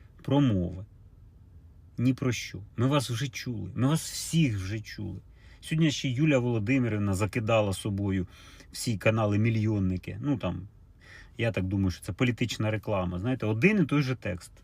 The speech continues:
по всім каналам. Просто тупо отак, знаєте, називається люміній. Нічого не вигадуй. Тобто, м, навіть у Юлії Володимирівни, Юлія Володимирівна, там якщо ви наняли собі якихось маркетологів, ви,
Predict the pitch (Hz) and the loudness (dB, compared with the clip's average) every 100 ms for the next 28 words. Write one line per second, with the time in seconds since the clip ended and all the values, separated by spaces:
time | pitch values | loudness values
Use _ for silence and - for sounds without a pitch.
0 | - 110 - 160 147 131 104 95 110 208 | -12 -10 0 0 2 0 0 -2 0 -2
1 | - 131 - 220 240 - 185 - 131 101 | 0 -2 0 0 0 4 2 2 2 2
2 | 101 185 180 - - - - - - 139 | 2 0 0 -2 -4 -20 -20 -20 -2 2
3 | 165 160 135 135 220 202 127 92 87 - | 6 6 6 6 8 10 8 6 2 0
4 | 175 208 262 214 196 185 127 87 92 - | -2 2 4 4 4 4 4 0 -2 -10
5 | - - - - - 135 165 139 - - | -20 -20 -20 -8 -8 0 2 2 -4 -18
6 | - 120 113 - 127 127 - 135 190 170 | -12 -10 -10 -6 -2 -2 2 4 8 8
7 | 120 98 135 180 147 131 143 147 160 117 | 4 0 2 4 6 4 2 4 4 4
8 | 101 123 208 160 127 113 107 95 101 175 | 2 2 4 4 4 2 0 0 0 0
9 | 196 180 202 180 180 185 190 175 131 139 | -2 -2 0 4 4 4 4 2 2 -4
10 | 135 135 117 135 156 156 - 170 262 214 | -2 -2 -2 -2 -2 -2 -4 -4 0 2
11 | 127 104 - - - - 113 180 | 0 -2 -8 -20 -20 -12 0 0